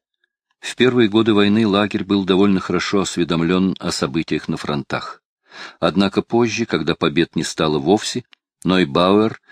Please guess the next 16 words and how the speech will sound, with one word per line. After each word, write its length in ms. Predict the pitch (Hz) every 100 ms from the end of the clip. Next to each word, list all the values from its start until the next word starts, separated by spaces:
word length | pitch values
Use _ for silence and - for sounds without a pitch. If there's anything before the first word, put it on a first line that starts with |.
| _ -
запретил 680 | 80 110 - 123 - 101
проносить 720 | 69 87 78 78 - 80 -
в 140 | - 73
зону 360 | 71 85 69
газеты 600 | 127 147 101 113 - 127 - _ _
и 140 | -
передавать 680 | - 85 73 82 92 87 -
по 80 | -
лагерному 600 | 85 85 78 69 69 69
радио 420 | 71 110 113 113 107
какие-либо 640 | 82 - 87 80 69 71
известия 640 | - 80 101 - - 98
о 140 | - 82
поражениях 800 | 78 69 - 78 82 82 - -
и 100 | 85
отступлениях. 840 | 85 - - - 85 64 64 -